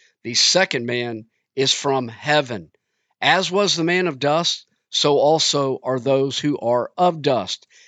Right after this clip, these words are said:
And as is the man of heaven, so also are those who are of heaven. Just as we have borne the image of the man of dust, we look like Adam now. We look like Adam from the moment he was created.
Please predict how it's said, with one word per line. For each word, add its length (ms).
And 140
as 340
is 320
the 80
man 240
of 100
heaven, 480
so 260
also 600
are 160
those 380
who 260
are 340
of 160
heaven. 380
Just 460
as 240
we 280
have 300
borne 320
the 120
image 520
of 140
the 80
man 320
of 140
dust, 500
we 220
look 320
like 240
Adam 340
now. 400
We 160
look 220
like 200
Adam 340
from 140
the 60
moment 400
he 100
was 180
created. 600